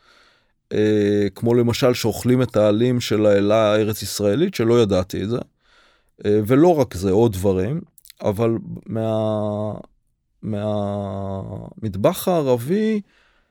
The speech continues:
הרוב מינים מסורתיים שהכרתי, ולהפך, הם באים אליי ללמוד על מינים נוספים. מגיעים אליי, כל, כל שנה יש לי תלמידים, אה,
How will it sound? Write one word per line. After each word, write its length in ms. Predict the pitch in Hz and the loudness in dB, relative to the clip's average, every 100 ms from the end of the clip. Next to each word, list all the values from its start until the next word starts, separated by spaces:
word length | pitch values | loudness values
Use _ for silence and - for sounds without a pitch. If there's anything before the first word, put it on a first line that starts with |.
| _ _ _ - | _ _ _ -2
הרוב 400 | 127 160 190 185 | 2 4 4 2
מינים 280 | 175 165 170 | 0 0 0
מסורתיים 640 | - 143 131 - 135 139 | 0 0 0 0 0 0
שהכרתי, 680 | - 110 - 156 190 185 196 | 0 -2 -2 0 0 0 0
ולהפך, 560 | 135 127 147 - 101 | 4 4 2 0 -4
הם 180 | 120 135 | -2 2
באים 260 | 135 143 135 | 2 2 2
אליי 260 | 123 127 | 4 4
ללמוד 440 | 127 120 117 123 117 | 4 2 2 2 2
על 100 | 107 | 2
מינים 360 | 107 110 110 | 2 2 0
נוספים. 500 | 110 - 92 - 95 95 107 107 | 0 -4 -6 -4 -6 -6 -10 -6
מגיעים 320 | 101 123 131 | 0 0 2
אליי, 400 | 117 107 101 98 - _ _ - 131 | 2 2 0 -4 -10 _ _ -20 -10
כל, 160 | - - - | -6 -6 -4
כל 180 | 190 196 | -2 -2
שנה 380 | - 156 131 | -2 0 2
יש 220 | 120 113 117 | 0 -2 -2
לי 160 | 113 | -2
תלמידים, 640 | 107 107 110 101 113 110 | 0 0 0 0 0 0
אה, 60 | 107 | 0